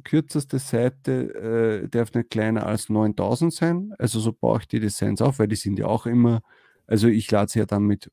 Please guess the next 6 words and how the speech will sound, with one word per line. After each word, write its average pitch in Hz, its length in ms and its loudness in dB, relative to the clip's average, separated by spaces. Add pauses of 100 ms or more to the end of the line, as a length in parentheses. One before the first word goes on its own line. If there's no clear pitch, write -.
(100)
Orbit-Kit 135 680 -6
hoch 139 280 -4
bei 131 200 -4
Society 113 580 -6
six. - 380 -14 (1120)
Ähm, 107 420 0